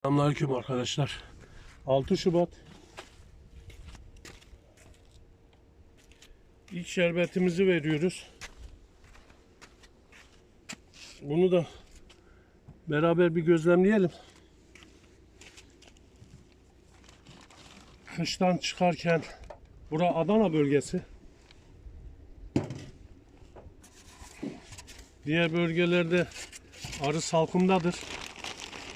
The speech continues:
Çünkü baya baya güzel bir, çok güzel bir yağmur yağdı. Bu sene, e, bitki açısından da herhalde zengin bir sene olacak gibi duruyor. Ve bunu da sizlerle beraber ilk defa açıyorum arkadaşlar.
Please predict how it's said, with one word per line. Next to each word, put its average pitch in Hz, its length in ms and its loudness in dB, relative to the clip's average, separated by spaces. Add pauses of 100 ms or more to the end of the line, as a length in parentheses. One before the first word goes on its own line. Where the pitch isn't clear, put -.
(680)
Çünkü 143 300 -4
baya 170 300 4
baya 147 220 6
güzel 143 300 2
bir, 151 220 0 (960)
çok 185 320 2
güzel 151 340 0
bir 156 80 0
yağmur 151 360 2
yağdı. 135 420 0 (760)
Bu 165 80 -6
sene, 156 420 0 (1600)
e, 123 400 -4
bitki 160 520 -2
açısından 156 640 0
da 147 80 2
herhalde 151 340 2
zengin 147 360 2
bir 147 40 -4
sene 147 260 0
olacak 139 440 0
gibi 139 260 -6
duruyor. 135 400 -4 (1300)
Ve 135 200 -2
bunu 151 240 -4
da 139 100 -2
sizlerle 139 560 -4
beraber 127 300 -2
ilk 139 200 -6
defa 139 180 -4
açıyorum 147 400 -4
arkadaşlar. 139 580 -6